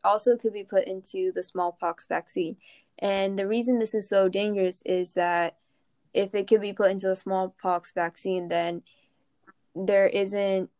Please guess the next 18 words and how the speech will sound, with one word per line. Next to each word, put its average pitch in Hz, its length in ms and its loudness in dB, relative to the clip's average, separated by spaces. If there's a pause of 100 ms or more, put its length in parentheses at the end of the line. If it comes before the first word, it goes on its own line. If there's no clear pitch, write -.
much 190 380 -2
time 185 300 0
before 180 300 2
it's 180 180 2
put 180 160 0
into 175 400 -2
actual 170 340 0
smallpox 175 680 -6
itself, 196 440 -2 (300)
which 196 260 -2
we'll 185 260 6
discuss 180 440 -2
later 180 340 4
how 170 340 0
deadly 170 400 0
that 160 260 0
will - 160 -6
be. - 260 -6